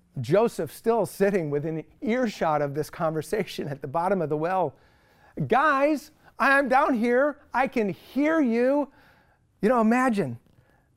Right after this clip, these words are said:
imagine. What a scene. What a family.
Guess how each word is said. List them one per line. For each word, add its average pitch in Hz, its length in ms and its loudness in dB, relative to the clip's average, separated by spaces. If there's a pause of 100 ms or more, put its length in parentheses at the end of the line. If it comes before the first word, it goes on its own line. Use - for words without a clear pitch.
imagine. 156 540 -8 (500)
What 220 160 0
a 233 40 0
scene. 135 480 -8 (680)
What 170 160 -4
a 208 60 -2
family. 135 640 -12